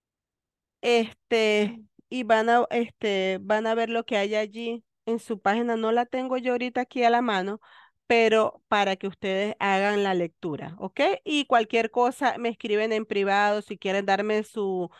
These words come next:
eh, por correo electrónico el feedback de lo que ustedes creen, de qué es lo que harían, este, me lo, me lo envían para ver si están en lo correcto, porque lamentablemente no lo tengo acá, ¿ok?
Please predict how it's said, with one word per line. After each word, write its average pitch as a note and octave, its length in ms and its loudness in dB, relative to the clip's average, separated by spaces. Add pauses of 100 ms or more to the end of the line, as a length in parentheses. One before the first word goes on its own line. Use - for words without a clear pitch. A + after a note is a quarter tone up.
(260)
eh, G3 300 0
por F#3 380 -2 (180)
correo G3+ 260 2
electrónico G#3 640 0
el G3 100 0
feedback F#3 480 -2
de G3+ 80 -2
lo G#3 120 -4
que G3 80 -12
ustedes F3+ 380 -6
creen, G#3 380 -2
de G3 140 -4
qué G3 140 -4
es G3 60 -4
lo G#3 180 -2
que G3+ 120 -2
harían, G#3 560 0 (440)
este, F3+ 880 0 (640)
me G3+ 320 0
lo, F3 240 2
me G3 180 -4
lo G3+ 80 2
envían G3 360 -2
para F#3+ 220 -2
ver F3+ 140 -2
si G3+ 100 -14
están G3 200 -6
en G3+ 80 -2
lo G#3+ 80 -2
correcto, A3+ 420 0
porque C4 240 0
lamentablemente G#3+ 760 0
no G#3 160 -2
lo G#3 120 -2
tengo F#3+ 340 -2
acá, D#3 300 -2
¿ok? - 160 -8